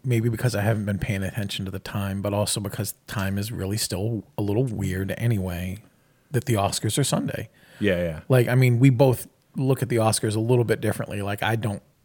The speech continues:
Speaker 1: I don't put 'em on a pedestal too much, but I still have fun watching it out of habit.
Speaker 2: Well, yeah.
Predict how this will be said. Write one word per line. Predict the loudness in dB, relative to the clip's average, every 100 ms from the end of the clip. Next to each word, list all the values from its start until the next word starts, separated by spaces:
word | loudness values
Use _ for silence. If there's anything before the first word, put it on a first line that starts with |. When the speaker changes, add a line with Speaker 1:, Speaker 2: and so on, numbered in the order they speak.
| _ -4
Speaker 1:
I |
don't | -2 -2 -4 -6 -12 _ _ _ _ _ _ _ _ _ _ _ _ _ _ 2
put | 4
'em | 4
on | 2 -2
a | -6 _ _ -2
pedestal | 2 2 0 -2 -6 -8 -8
too | 0 0
much, | 2 -2 -6 -10 -2
but | 2
I | 2
still | 2 0
have | 0
fun | -2 -2 -2 -4 -2
watching | 2 2 0 -6
it | -4
out | -4
of | -4
habit. | -2 -2 0 -2 0
Speaker 2:
Well, | 4 4
yeah. | 2 -2